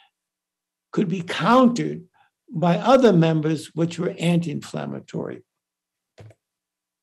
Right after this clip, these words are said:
Now, blocking I L one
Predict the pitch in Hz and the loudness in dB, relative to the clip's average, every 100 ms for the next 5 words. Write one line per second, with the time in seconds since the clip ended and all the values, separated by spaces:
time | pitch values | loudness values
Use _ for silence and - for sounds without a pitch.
0 | _ _ - _ _ _ _ - 214 247 | _ _ -20 _ _ _ _ -4 2 4
1 | 247 254 _ 160 202 240 240 240 269 247 | 4 -2 _ -6 2 4 4 2 2 2
2 | 233 214 220 196 190 196 196 214 | 2 2 4 2 0 -2 -4 -8